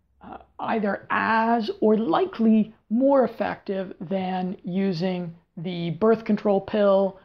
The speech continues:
than using condoms, uh, and potentially some of those, some of those other forms of birth control that I honestly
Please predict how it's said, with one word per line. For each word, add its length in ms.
than 640
using 840
condoms, 840
uh, 220
and 260
potentially 500
some 220
of 60
those, 300
some 220
of 80
those 300
other 460
forms 260
of 80
birth 180
control 260
that 100
I 140
honestly 460